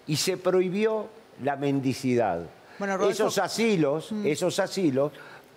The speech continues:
Speaker 1: este, internaban compulsivamente, y, salvo a los que iban a trabajar.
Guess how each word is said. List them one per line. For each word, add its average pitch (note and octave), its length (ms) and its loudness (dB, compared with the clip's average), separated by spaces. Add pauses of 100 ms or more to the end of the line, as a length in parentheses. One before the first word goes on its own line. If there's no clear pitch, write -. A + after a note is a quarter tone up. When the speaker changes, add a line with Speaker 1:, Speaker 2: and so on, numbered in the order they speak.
(140)
Speaker 1:
este, C3 580 0 (420)
internaban D3 800 -2
compulsivamente, C#3 1040 0 (1160)
y, E3+ 200 -2
salvo A3 400 -2
a G#3+ 60 2
los F#3+ 160 0
que E3+ 100 0
iban E3+ 220 4
a D3+ 80 -2
trabajar. G#2+ 580 0